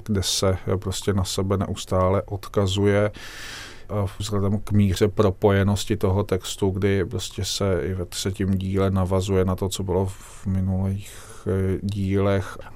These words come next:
a vzhledem k tomu, že ta provázanost je tedy jako hodně vysoká, tak já se domnívám, že to nepsal tak, že by si řekl: „Teď napíšeme první teda dva díly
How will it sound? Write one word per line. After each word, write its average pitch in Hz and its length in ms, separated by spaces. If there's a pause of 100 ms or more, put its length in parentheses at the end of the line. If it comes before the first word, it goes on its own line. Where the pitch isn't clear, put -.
a 107 60
vzhledem 101 300
k - 40
tomu, 98 120
že 98 60
ta 98 100
provázanost 92 680
je 92 60
tedy 98 300 (100)
jako 98 160
hodně 98 520
vysoká, 95 640 (480)
tak - 160 (240)
já 95 300
se 110 160
domnívám, 98 640
že 101 340 (100)
to 92 340 (560)
nepsal 101 840 (140)
tak, 92 260
že 92 100
by 92 120
si - 160
řekl: 92 240
„Teď 92 200
napíšeme 92 520
první 90 360
teda 90 240
dva 90 220
díly 87 560